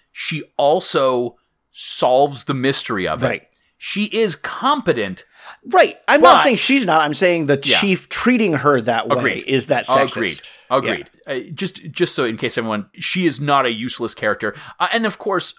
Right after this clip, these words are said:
Speaker 1: we didn't mention the, the three teens' names.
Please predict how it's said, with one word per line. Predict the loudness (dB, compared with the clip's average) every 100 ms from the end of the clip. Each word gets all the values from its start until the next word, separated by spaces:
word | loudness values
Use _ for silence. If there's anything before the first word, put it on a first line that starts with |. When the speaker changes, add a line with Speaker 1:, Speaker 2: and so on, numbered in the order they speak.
| -12
Speaker 1:
we | -10 0
didn't | 0 0 -4
mention | -2 -2 0
the, | 0 -2
the | -2 -4
three | -2 -8 -4 -4
teens' | -4 -6 -6 -6 -6
names. | -6 -4 -6 -8